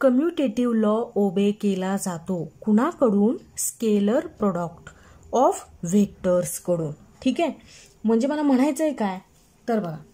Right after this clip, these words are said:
पी बार डॉट प्रॉडक्ट किंवा स्केलर प्रॉडक्ट क्यू बार is equal to काय असतो? पी into क्यू cos of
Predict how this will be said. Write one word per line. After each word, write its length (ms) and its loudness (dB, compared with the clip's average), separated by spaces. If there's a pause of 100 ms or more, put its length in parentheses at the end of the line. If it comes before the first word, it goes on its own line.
(800)
पी 180 0
बार 320 -2 (1800)
डॉट 220 -2
प्रॉडक्ट 640 -10
किंवा 180 -2
स्केलर 400 -6
प्रॉडक्ट 400 -10 (680)
क्यू 220 -2
बार 300 -6 (520)
is 100 -6
equal 440 -6 (120)
to 120 -10 (580)
काय 240 2
असतो? 400 0 (1120)
पी 480 -6
into 380 -8 (100)
क्यू 240 -2 (920)
cos 440 -4
of 120 0